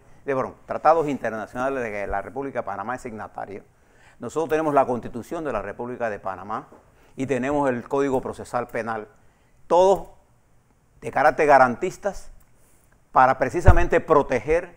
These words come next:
a cualquier panameño, no solamente a Guadalupe Valdez, a mí, a Fernando, a usted, a,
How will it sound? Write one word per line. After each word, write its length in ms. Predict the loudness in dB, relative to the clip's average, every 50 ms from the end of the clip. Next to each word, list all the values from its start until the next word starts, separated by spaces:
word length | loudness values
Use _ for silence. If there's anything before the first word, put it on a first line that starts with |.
| _ _ _ _ _ _ _ _ _ _ -8 _
a 180 | 0 0 0
cualquier 540 | 2 4 4 4 4 2 4 6 6 6 6
panameño, 420 | 2 0 0 0 -2 -4 -4 -2
no 120 | -2 -2 -2
solamente 420 | 0 0 0 0 0 -2 -4 -4
a 40 | -2
Guadalupe 280 | -2 -2 -4 -4 -6 -8
Valdez, 220 | -8 -8 -8 -6
a 200 | -4 -4 -4 -6 -8 -8
mí, 240 | -8 -8 -6 -6
a 80 | -6 -6
Fernando, 440 | -8 -8 -6 -4 -4 -4 -2 -2 -4
a 40 | -6
usted, 260 | -4 -2 -2 0 0
a, 140 | 0 0 -4